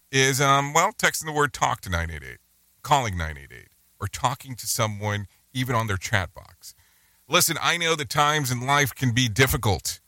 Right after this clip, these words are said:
Life is not perfect. Life is not easy, and no one is saying that it is. And it's okay not to be okay. Seriously. Because, listen, just because there's shiny, happy people all around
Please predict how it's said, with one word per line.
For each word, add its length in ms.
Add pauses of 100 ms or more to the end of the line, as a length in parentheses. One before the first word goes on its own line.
(360)
Life 240
is 140
not 240
perfect. 420
Life 280
is 160
not 260
easy, 420
and 80
no 120
one 160
is 100
saying 240
that 100
it 120
is. 280 (360)
And 120
it's 200
okay 580 (260)
not 260
to 80
be 220
okay. 440 (760)
Seriously. 440 (1800)
Because, 360
listen, 360 (460)
just 320
because 800 (300)
there's 160
shiny, 400
happy 420
people 460
all 200
around 640